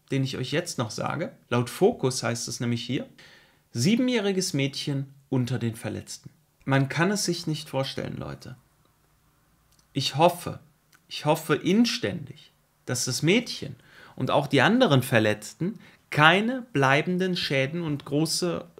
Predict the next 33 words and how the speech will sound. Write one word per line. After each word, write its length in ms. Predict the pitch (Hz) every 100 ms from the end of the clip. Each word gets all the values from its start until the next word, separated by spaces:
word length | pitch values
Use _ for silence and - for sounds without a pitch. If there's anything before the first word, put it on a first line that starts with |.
| -
ja, 240 | 143 135 120
schwierige 560 | - 190 240 208 120
Verletzungen 800 | 117 113 107 107 - 110 101 98 95
haben 320 | 90 156 180 - - -
und 140 | 139
auch 160 | 127 135
mit 160 | 143 143
der 100 | 127
Situation 880 | 131 135 127 127 - 120 147 233 - - _ _ _
psychologisch 680 | - 139 143 135 143 156 -
betreut 420 | 123 113 117 117
werden, 300 | 143 170 196
so 180 | - 143
dass 200 | 135 131
sie 140 | 123 117
damit 400 | 101 104 120 -
zurechtkommen 840 | - 135 156 - - 101 90 90
werden. 220 | - - - _ _ _ _ _ _ _
Es 140 | - 120
ist 160 | 113
einfach 280 | - 104 107
nur 140 | 101
noch 160 | 95 98
unfassbar. 540 | 104 - - - - - - - -
Der 80 |
Fokus 360 | 120 160 160 165
schreibt 320 | - 147 -
hier 140 | 180 -
auch 80 |
sogar 300 | - 170 175
noch, 280 | 175 208 -
mutmaßlicher 760 | 143 139 151 147 - 135 131 131
Verursacher 920 | - 120 156 147 147 160 170 180 226